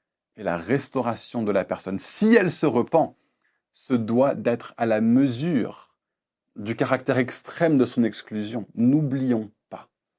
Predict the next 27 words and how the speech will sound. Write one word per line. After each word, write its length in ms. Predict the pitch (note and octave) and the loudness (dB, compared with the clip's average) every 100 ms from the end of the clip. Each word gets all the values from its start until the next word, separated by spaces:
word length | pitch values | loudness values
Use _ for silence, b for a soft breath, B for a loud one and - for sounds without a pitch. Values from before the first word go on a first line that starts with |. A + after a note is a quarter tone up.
| _ _ | _ _
la 120 | - G2 | -6 -6
visée 540 | F#2 C#3+ B2+ A#2 F2+ _ _ _ | -4 -4 -2 -2 -2 _ _ _
du 160 | G2+ G2 | -14 -14
processus 840 | - D#3 D#3 - - - C#3 A#2+ | -4 0 0 0 -4 -4 -6 -6
de 100 | G#2 | -4
discipline 920 | F#2+ G2+ - - - - B2 D#3 B2 B B B B | -4 -4 -8 -12 -12 -4 0 0 -2 B B B B
est 120 | - A#2 | -6 -2
la 140 | G#2+ | -2
destruction 960 | G2+ F#2+ F3 - - D#3 - - D3 C#3+ | -4 -2 -2 -2 -4 -6 -6 -8 -2 0
de 80 | |
la 160 | A#2+ G2+ | 2 0
chair 640 | - - - C#3+ C#3+ C3+ | -2 -8 0 4 2 2
de 80 | A2 | -2
la 140 | G#2 G2 | -2 -2
personne 560 | - - - A2+ A2 | -6 -8 -2 2 2
soumise 500 | A2 - A2 G#2+ C#3 | 0 -2 0 2 2
à 60 | C3+ | 0
discipline. 640 | A2+ - G#2 - - F#2+ - | -2 -8 -14 -16 -16 -16 -4
Et 100 | A2+ | -2
le 140 | G#2+ | -2
souhait 640 | - - - D3 F#3 - b b b _ - | -6 -14 -4 4 4 2 b b b _ -4
est 300 | A#2 A#2+ A#2+ _ _ | 0 0 -4 _ _
sa 440 | _ - G#2+ F#2+ - _ _ _ _ | _ -4 -2 -2 -6 _ _ _ _
restauration. 800 | - G2 - - F2 - - G#2 _ _ _ _ _ _ - | -16 -14 -14 -14 -14 -14 -20 -20 _ _ _ _ _ _ 0
Une 180 | A#2 | 0
discipline 580 | A2 C#3+ - - D3 C#3 | 0 -4 -4 -4 2 4
d'église 480 | B2+ A#2 G#2+ F#2+ E2 | 4 2 0 -2 -6